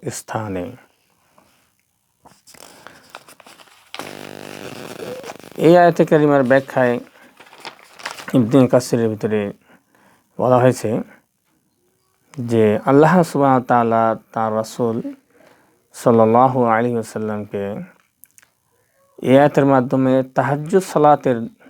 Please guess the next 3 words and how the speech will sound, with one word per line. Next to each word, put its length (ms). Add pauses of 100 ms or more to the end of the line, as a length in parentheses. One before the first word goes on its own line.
(920)
বিশেষ 560
নির্দেশ 480
দিয়েছেন। 520